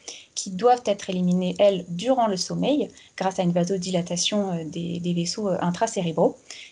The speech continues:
Donc, si on manque de sommeil, on ne peut pas éliminer ces protéines qui vont alors tendance à s'agréger pour former des plaques qui vont, en fait,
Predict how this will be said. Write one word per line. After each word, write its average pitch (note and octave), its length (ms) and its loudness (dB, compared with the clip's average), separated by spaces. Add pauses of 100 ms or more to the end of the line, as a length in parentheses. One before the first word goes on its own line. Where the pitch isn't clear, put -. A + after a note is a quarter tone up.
Donc, D#3 120 -2
si - 140 0
on A#3+ 60 2
manque G3+ 200 4
de F#3 80 2
sommeil, G3+ 440 4 (280)
on - 40 -6
ne E3 60 -4
peut F3 120 -2
pas B3+ 160 6
éliminer G#3 300 0
ces G3+ 160 -6
protéines F#3 500 -2
qui - 160 -10
vont E3 140 -2
alors E3 300 -4 (380)
tendance F#3+ 420 -2 (380)
à F3+ 240 6
s'agréger G#3 640 2
pour - 160 -4
former F3 200 0
des D#3+ 140 -6
plaques - 480 -2 (100)
qui F3+ 200 -6
vont, G3 220 -6 (680)
en - 80 0
fait, G#3+ 320 0